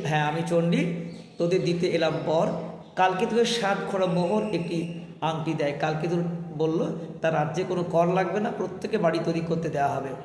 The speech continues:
তাই পার্শ্ববর্তী কলিঙ্গ রাজ্য থেকে প্রচুর মানুষ কালকেতু রাজ্যে এলো। কালকেতু রাজ্যে, আহ, অনেক প্রজাতির মানুষ ভরে গেল। সেইখানে, আহ, আমরা দেখেছি যে কাল-, এই কালকেতুর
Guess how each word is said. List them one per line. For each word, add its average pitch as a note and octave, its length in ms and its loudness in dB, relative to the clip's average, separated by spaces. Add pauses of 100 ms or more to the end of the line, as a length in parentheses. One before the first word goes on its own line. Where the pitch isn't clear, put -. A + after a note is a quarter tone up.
(420)
তাই - 140 2
পার্শ্ববর্তী G#3 600 2
কলিঙ্গ G3 360 0
রাজ্য G3+ 260 2
থেকে G#3 260 -2
প্রচুর B3 320 -4
মানুষ E3+ 320 -6 (880)
কালকেতু F3+ 420 0
রাজ্যে E3+ 380 2 (160)
এলো। F3 220 4 (460)
কালকেতু D#3+ 340 -2
রাজ্যে, E3 300 0
আহ, D3 920 -4
অনেক A#3 200 -2 (180)
প্রজাতির E3+ 380 0
মানুষ E3 200 0 (520)
ভরে D3 180 -2
গেল। C3 160 -2 (480)
সেইখানে, G3+ 520 0 (380)
আহ, E3+ 300 0
আমরা F3+ 140 -2
দেখেছি F3+ 360 0
যে F#3+ 100 0
কাল-, - 480 -4
এই D#3+ 60 -6
কালকেতুর F3 600 0